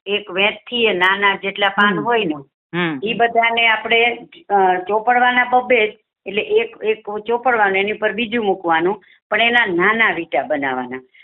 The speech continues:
Speaker 1: અને એ નાના વીંટાને બાફવાના નથી. એને શું કરવાનું એ હું હમણાં કહું છું. ત્યાં સુધીમાં આપણે પેલા બાફેલા, અ, પાત્રા હતા એની ત્રણ રીત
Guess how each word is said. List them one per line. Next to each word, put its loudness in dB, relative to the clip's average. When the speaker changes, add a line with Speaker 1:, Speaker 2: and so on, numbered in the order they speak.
Speaker 1:
અને 0
એ 2
નાના 2
વીંટાને 0
બાફવાના 0
નથી. 0
એને 2
શું -4
કરવાનું 0
એ -4
હું 0
હમણાં 0
કહું 0
છું. -8
ત્યાં 2
સુધીમાં 0
આપણે -2
પેલા 0
બાફેલા, 2
અ, 2
પાત્રા 0
હતા 2
એની -2
ત્રણ 0
રીત -4